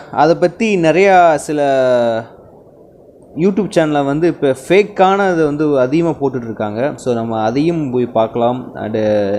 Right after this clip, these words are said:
எந்த மாதிரி நீங்க உங்களுடைய mind வந்து செட், செட்டப் பண்ணணும் அப்படின்ட்டு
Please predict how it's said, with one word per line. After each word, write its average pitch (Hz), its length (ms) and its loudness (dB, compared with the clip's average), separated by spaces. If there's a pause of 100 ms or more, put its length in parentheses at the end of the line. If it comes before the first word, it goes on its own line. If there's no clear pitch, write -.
(140)
எந்த 156 260 2
மாதிரி 190 260 2
நீங்க 143 580 0
உங்களுடைய 120 360 0
mind 160 200 2
வந்து 156 200 -2
செட், 135 240 -4 (280)
செட்டப் 151 300 2
பண்ணணும் 131 320 0
அப்படின்ட்டு 120 520 -4